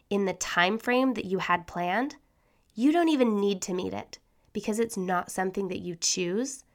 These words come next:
to have as part of your life. Does this resonate with you? What types of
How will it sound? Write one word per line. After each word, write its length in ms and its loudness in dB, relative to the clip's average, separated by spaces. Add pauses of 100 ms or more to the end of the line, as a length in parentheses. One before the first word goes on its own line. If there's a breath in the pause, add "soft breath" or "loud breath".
(320)
to 120 -2
have 440 6
as 140 -4
part 220 -2
of 220 -4
your 460 0
life. 460 -12 (560)
Does 160 -4
this 220 -2
resonate 500 2
with 200 -2
you? 420 0 (1500 soft breath)
What 200 2
types 280 0
of 100 -2